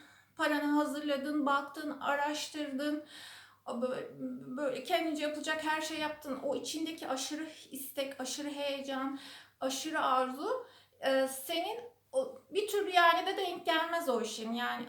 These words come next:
alamazsın, alacağın şeyi alamazsın. Halbuki şartlar hazırdır. <clears throat> Orada dengeyi kaçırdığın için,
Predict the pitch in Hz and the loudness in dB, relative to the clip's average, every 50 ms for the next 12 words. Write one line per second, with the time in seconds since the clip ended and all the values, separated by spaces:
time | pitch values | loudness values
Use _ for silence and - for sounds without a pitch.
0 | - - - 320 359 359 320 247 214 - 208 - - 269 302 320 320 302 294 294 | -8 -4 -2 -2 0 2 2 2 2 0 -2 -4 -4 -2 -2 0 0 2 4 4
1 | 302 294 294 294 285 277 269 269 294 285 277 262 254 247 240 240 - - 233 233 | 4 4 4 2 -2 -2 -2 -2 -2 -2 0 0 0 0 -2 -4 -6 -6 -4 -2
2 | 262 269 269 - - - - - - - - - _ _ _ _ _ _ _ 285 | -2 -2 -2 -4 -10 -16 -20 -20 -20 -20 -20 -20 _ _ _ _ _ _ _ -2
3 | 302 294 - - - - - 349 370 - - - 285 294 302 302 311 285 247 254 | 0 0 0 -2 -4 -2 0 2 2 2 0 -2 -2 -2 -2 -2 0 2 4 6
4 | 262 240 190 - - - - - 277 - 277 294 294 - - 277 320 339 - 381 | 6 6 6 2 -4 -8 -6 -4 -2 2 4 4 4 2 2 2 4 4 4 2
5 | 277 349 339 311 302 294 294 294 294 - 320 277 - - 311 285 269 277 302 339 | 0 0 0 0 2 2 2 0 0 -2 -4 -4 -4 -2 -4 -2 -2 -2 -2 -2
6 | 330 294 233 - - 262 233 233 233 - | -4 -4 -6 -6 -6 -6 -6 -6 -6 -8